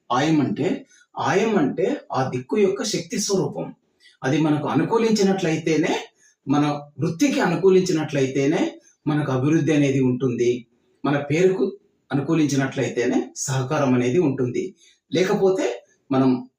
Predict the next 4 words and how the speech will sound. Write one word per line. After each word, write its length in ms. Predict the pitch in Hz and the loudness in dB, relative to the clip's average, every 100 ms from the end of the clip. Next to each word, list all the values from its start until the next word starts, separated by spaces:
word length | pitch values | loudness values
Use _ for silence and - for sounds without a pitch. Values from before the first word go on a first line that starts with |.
| - | -4
ఇబ్బందికరమైన 680 | 131 185 185 185 170 156 151 127 | 2 4 4 4 2 2 0 -2
ఫలితాలు 360 | 120 139 143 127 | -4 -2 -2 -2
తీసుకునేటందుకు 720 | 127 - 110 107 110 - - - - _ _ - | -4 -4 -4 -4 -4 -4 -6 -6 -10 _ _ -4
అవకాశం 380 | 135 - 127 131 | -2 -2 -4 -4